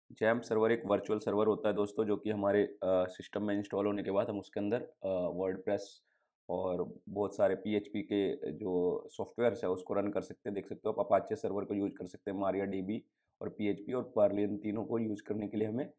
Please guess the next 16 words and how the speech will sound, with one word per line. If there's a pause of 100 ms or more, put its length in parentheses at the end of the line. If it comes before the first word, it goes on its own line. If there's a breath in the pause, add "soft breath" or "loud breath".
(320)
जैम्प
सर्वर
की
ज़रूरत
पड़ती
है
दोस्तों।
तो
इसको
कैसे,
अ,
Mac
में
इंस्टॉल
करना
है